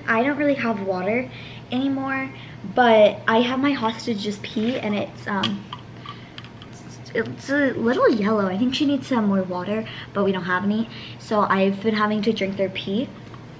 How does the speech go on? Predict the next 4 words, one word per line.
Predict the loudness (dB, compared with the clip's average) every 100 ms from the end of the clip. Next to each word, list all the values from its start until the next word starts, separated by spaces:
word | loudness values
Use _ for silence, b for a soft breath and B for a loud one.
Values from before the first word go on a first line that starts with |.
| -18 -18 -18 -18 -18 -18 -18 -18 -16 -16 -16 -16 -18 -18 -18 -18 -18 -18 -16 -16 -16 -16 -16 -18 -16 -16 -16 -16 -16 -16 -16 -16 -16 -16 -16 -16 B B B B
It's | 2 6
really | 6 8
good. | 8 6
Um, | 4 2 2